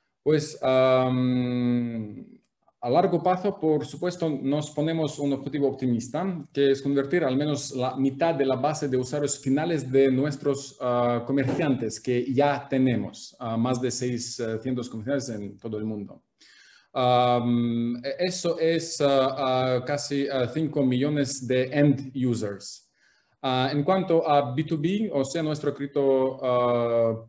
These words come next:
pasarela de pagos, am, la meta aquí es crecer,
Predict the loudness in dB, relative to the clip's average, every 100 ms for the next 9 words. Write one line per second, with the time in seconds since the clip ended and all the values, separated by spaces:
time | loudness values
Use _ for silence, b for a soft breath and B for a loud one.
0 | -12 -6 -4 0 0 2 2 2 0 -6
1 | -6 -2 0 2 0 -2 -2 -2 -2 -4
2 | -4 -6 -4 -2 -2 -4 -6 -2 2 2
3 | 0 -12